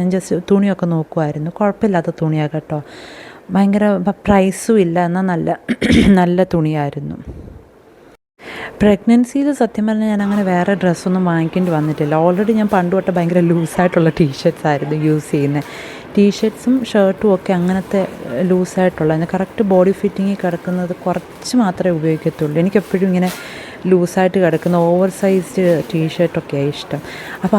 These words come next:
അതുകൊണ്ട് എനിക്ക് ഈ പ്രഗ്നൻസിയിലെ ഡ്രസ്സൊന്നും അങ്ങനെ വേറെ മാ-, വാങ്ങിക്കേണ്ടി വന്നിട്ടില്ല. ഇതുവരെ പ്രത്യേകിച്ച് അങ്ങനെ വലിയ വയറും ഇല്ലായിരുന്നു. അപ്പോൾ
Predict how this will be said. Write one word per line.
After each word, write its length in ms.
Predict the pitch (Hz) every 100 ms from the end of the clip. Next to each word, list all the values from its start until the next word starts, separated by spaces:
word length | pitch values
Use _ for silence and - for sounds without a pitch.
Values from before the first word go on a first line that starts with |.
| 190
അതുകൊണ്ട് 400 | 185 240 247 226 214
എനിക്ക് 240 | 202 - 208 214
ഈ 140 | 233 - - -
പ്രഗ്നൻസിയിലെ 720 | 202 - 214 220 - 226 208 196
ഡ്രസ്സൊന്നും 500 | 196 196 - 226 202 190
അങ്ങനെ 180 | 190 185
വേറെ 220 | 180 180 190 180
മാ-, 160 | 175 165
വാങ്ങിക്കേണ്ടി 540 | 185 185 202 - 214 208
വന്നിട്ടില്ല. 460 | 156 151 151 156 151 185
ഇതുവരെ 340 | 220 220 214 214
പ്രത്യേകിച്ച് 560 | 190 - 190 185 - 190 - - - - - 175
അങ്ങനെ 220 | 180 180
വലിയ 260 | 180 180 202 185
വയറും 380 | 165 165 185 202
ഇല്ലായിരുന്നു. 640 | 160 156 160 160 156 160 175 175 - -
അപ്പോൾ 180 | 160 175